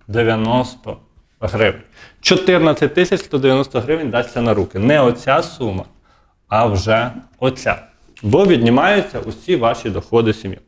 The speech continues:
Скільки б наразі отримувала така сім'я зараз? Така сім'я зараз мала б, е, право оформити виплату допомоги при народженні дитини, допомоги як багатодітної і допомоги як малозабезпеченої. І вся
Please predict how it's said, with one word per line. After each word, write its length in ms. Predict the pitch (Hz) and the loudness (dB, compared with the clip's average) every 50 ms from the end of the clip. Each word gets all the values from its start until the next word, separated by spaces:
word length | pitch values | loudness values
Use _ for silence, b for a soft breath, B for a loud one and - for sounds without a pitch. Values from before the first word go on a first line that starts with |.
| _ B B B B B B B B B B B B B B B B | _ B B B B B B B B B B B B B B B B
Скільки 440 | - - - 208 247 247 240 - 233 | -20 -6 0 0 2 2 2 0 0
б 80 | 160 | 0
наразі 440 | 156 160 160 156 170 185 202 - 175 | 2 2 2 4 4 2 2 2 2
отримувала 600 | 151 123 - 156 156 156 160 151 147 139 139 135 123 | 0 0 0 0 -2 -2 0 0 0 2 2 0 0
така 320 | - - 135 - 139 131 | -4 -8 -6 -2 -2 -4
сім'я 520 | 127 - - 120 117 123 131 143 151 143 - - _ _ | -4 -4 -4 -2 2 2 2 2 2 -2 -4 -12 _ _
зараз? 500 | 101 107 120 107 98 - - - - - b b b b b _ | 0 2 2 2 2 0 -4 -10 -14 -20 b b b b b _
Така 280 | - 131 - 226 240 | -6 -2 0 0 -2
сім'я 300 | 233 - 247 208 190 170 | 0 2 2 4 4 4
зараз 480 | 139 - 147 147 156 156 143 - - - | 2 2 2 2 2 2 0 0 -2 0
мала 280 | 135 143 147 127 120 | 0 2 4 2 2
б, 140 | 110 - - - | 0 -2 -6 -2
е, 180 | 120 107 107 101 | 0 2 2 2
право 420 | - - 135 139 127 113 107 104 | 0 0 0 0 2 2 2 2
оформити 560 | 110 107 - - 127 113 107 107 104 - 117 | 2 0 -2 -2 -2 0 0 -2 -4 -2 -2
виплату 520 | 110 127 127 - - 101 101 - 104 101 98 - _ _ | 0 0 0 0 -2 -6 -6 -4 -8 -8 -8 -8 _ _
допомоги 540 | 107 120 117 - - 120 131 131 117 98 104 | -2 -2 -2 0 0 0 0 0 0 -2 -4
при 180 | 95 - 117 110 | -6 -4 -4 -2
народженні 520 | 104 104 104 104 95 92 101 95 95 92 | -2 0 -2 -2 -4 -6 -10 -10 -10 -10
дитини, 460 | 87 98 - _ - - - 170 180 190 _ _ _ _ | -10 -12 -8 _ -2 0 0 -2 -6 -10 _ _ _ _
допомоги 640 | - 104 139 135 - - 127 131 131 117 98 101 98 | -8 -4 -4 -4 -4 -6 -8 -8 -8 -8 -6 -6 -6
як 160 | 95 95 95 | -6 -8 -8
багатодітної 760 | 98 98 98 104 101 - 104 104 123 170 175 185 180 180 175 B B B B B B B | -10 -10 -10 -10 -10 -10 -10 -2 -2 -2 -2 0 -4 -4 -4 B B B B B B B
і 100 | - 160 | 0 0
допомоги 580 | 170 139 - 104 - 120 117 135 160 151 135 110 | 2 4 2 2 2 2 4 4 2 2 2 2
як 200 | 107 110 107 - | 2 2 2 0
малозабезпеченої. 1120 | 117 123 135 139 131 113 - 120 107 113 120 - - - 110 98 95 - - 92 87 - - - - B B B B B B B B B - | 0 0 2 2 2 0 0 -4 -6 -6 -8 -8 -4 -2 -2 -2 -2 -6 -14 -18 -18 -18 -20 -20 -20 B B B B B B B B B 0
І 120 | 196 196 - - - - - | 0 0 0 0 -6 -20 -16
вся 580 | - - - - - 208 202 190 175 143 117 | -12 -10 -8 -2 0 2 2 4 2 2 0